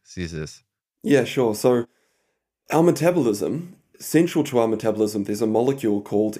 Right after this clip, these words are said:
Speaker 2: N A D. And it seems that when our metabolism is under attack from things like too much alcohol, sunburn, um,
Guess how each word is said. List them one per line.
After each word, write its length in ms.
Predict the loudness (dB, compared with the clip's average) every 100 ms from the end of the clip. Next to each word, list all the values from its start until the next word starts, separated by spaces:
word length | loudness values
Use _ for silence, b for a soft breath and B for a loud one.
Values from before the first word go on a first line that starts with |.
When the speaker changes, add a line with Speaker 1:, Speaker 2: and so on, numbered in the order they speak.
| -2
Speaker 2:
N 160 | -2
A 200 | -2 -4
D. 360 | -4 -4 -4 -8 _ _ _ _ 0
And 360 | 2 2 0 -2
it 100 | -2
seems 400 | 2 2 2 2
that 240 | 2 2
when 260 | 0 0 0
our 100 | -2
metabolism 600 | -2 -2 -2 -2 0 -2
is 160 | -2
under 260 | -2 0 0
attack 460 | -2 -2 -2 -2
from 260 | -2 -2 0
things 280 | 0 0 0
like 280 | -2 -2 -10 _ _ _ _
too 100 | 0
much 180 | 0 0
alcohol, 680 | 0 0 -2 0 0 0 -4 _ _ -20
sunburn, 840 | -6 0 2 4 4 2 -2 -8 -10
um, 360 | -8 -6 -6